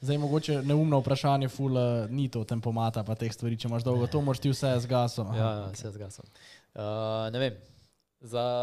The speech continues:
Speaker 2: lažjo predstavo se probaj peljati z avtom ali pa z avtom je ful lahko na koncu, ampak motorjem, ko si na cesti, se probaj
Speaker 1: Skozi
Speaker 2: peljati
Speaker 1: konstantno,
Speaker 2: sto šestdeset,
Speaker 1: ja.
Speaker 2: pa probaj peljati sto šestdeset. Pol si pa zamisli, da si na offroadu,
Speaker 1: Ja, ja.
Speaker 2: pol, ko si predstavljal, da si na offroadu,
Speaker 1: Še roadbook?
Speaker 2: si pa roadbook zamisli.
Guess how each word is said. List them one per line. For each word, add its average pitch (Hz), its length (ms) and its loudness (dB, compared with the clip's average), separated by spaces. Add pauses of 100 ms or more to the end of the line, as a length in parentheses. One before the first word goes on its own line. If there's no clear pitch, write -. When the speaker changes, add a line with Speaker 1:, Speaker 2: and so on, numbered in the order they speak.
Speaker 2:
lažjo 139 280 0
predstavo 131 500 2
se 113 140 -6
probaj 117 720 0
peljati 117 300 -2
z 123 40 2
avtom 110 500 -2
ali 107 120 -6
pa 104 240 -6
z 107 60 -6
avtom 101 280 -2
je 95 80 -12
ful 113 160 -12
lahko 101 260 -10
na 95 80 -14
koncu, 101 300 -12
ampak - 320 -16 (220)
motorjem, 123 400 2
ko 117 80 -6
si 117 120 -8
na 113 80 -6
cesti, 127 520 0 (280)
se - 140 -20
probaj 120 240 -2
Speaker 1:
Skozi 131 160 0
Speaker 2:
peljati 117 120 0
Speaker 1:
konstantno, 123 260 0
Speaker 2:
sto 123 80 2
šestdeset, 117 220 2
Speaker 1:
ja. 104 160 -2
Speaker 2:
pa 107 60 -4
probaj 113 260 0 (100)
peljati 110 220 -6
sto - 140 -10
šestdeset. 101 380 -8 (580)
Pol 139 100 4
si 135 100 2
pa 127 100 0
zamisli, 135 280 -2
da 120 100 4
si 117 120 -4
na 123 80 2
offroadu, 147 540 4
Speaker 1:
Ja, 90 160 -8 (180)
ja. 90 100 -14
Speaker 2:
pol, 131 200 -2
ko 117 100 -6
si 107 80 -8
predstavljal, 123 400 0
da - 20 -10
si 110 140 -10
na 120 80 -4
offroadu, 127 480 0
Speaker 1:
Še 117 400 -6
roadbook? 151 540 -4
Speaker 2:
si - 120 -14
pa 107 120 -10
roadbook 107 320 -6
zamisli. 101 360 -12